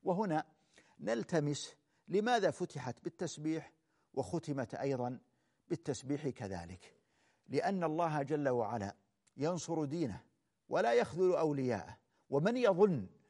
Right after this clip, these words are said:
أن الله تعالى لا ينصر دينه ويخذل أولياءه،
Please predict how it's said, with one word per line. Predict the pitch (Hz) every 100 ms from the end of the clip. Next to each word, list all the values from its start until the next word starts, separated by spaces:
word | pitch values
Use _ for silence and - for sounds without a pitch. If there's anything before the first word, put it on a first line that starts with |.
| _ _ -
أن | 127 151
الله | 165 180 170
تعالى | 165 170 180 175 156 - _ _
لا | - 226
ينصر | 254 214 185 175
دينه | 147 135 98 85 - _ _ _ _ _ -
ويخذل | 139 208 - 214 202
أولياءه، | 190 175 151 147 117 104